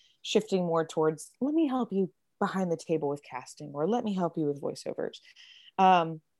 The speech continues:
but silver lining to that has been, I've had, I mean, a, a very healthy pregnancy, and, uh, I'm still probably far more active than I would be <laughs> if I didn't have work to go to five days a week. Um,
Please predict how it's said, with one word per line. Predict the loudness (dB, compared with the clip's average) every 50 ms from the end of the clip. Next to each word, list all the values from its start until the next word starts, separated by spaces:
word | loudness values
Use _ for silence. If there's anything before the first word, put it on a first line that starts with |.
| _ _ _
but | 10 12 12 10 8 4 -6 _ _ _ _ _ _
silver | -20 0 4 6 6 6 6
lining | 6 6 4 4 4 2 0 0
to | -2 2
that | 4 6 8 8 6
has | 6 4 2
been, | 2 2 2
I've | 2 0 -2 -2 -2
had, | 0 4 4 6 6 4 2 -2 -6 _ _ -20 -20 _ _ _ _ _ _ _ _ 0
I | 4 6
mean, | 6 4 4 2 -2 -6 -12 _ _ _ _ _ _ _
a, | 2 2 2 -2 _ -8 2 4
a | 4 6
very | 8 8 6 6
healthy | 6 6 2 2 2 -2
pregnancy, | 0 2 0 2 2 0 0 0 -2 -2 -2 -2 -4 -2
and, | -2 0 0 2 0 -2 -4 -6 -8 -12 -16 -20 _ _ _ 4
uh, | 6
I'm | 6 8 8 6 4 2 0
still | -4 -2 2 4 6 6 6 6 4 0 -2 -14 -20 _ _ _ _
probably | -6 2 4 4 6 8 6 6
far | 4 6 6 8 10 10 8 8
more | 6 6 4 6 4
active | 2 2 2 4 4 4 4 4
than | 0 0 2
I | 2 0
would | 0 2 0 0 2 4
be | 4 4 4
<laughs> |
if | 4 2 0 -8 2 4
I | 4
didn't | 8 8 8 8 8 6 6
have | 6 4 4 0 -6 4
work | 6 6 6 6 2 -2
to | -4
go | -2 4 4 4 4
to | 4 0 -2 0
five | 0 0 0 0
days | 0 -2 0
a | 0
week. | 0 0 -2 -4 -6 _ _ _ -20 -20 -20 -20 _ _ _ _ -2
Um, | 0 2 2 4 2 2 0 -2 -6 -10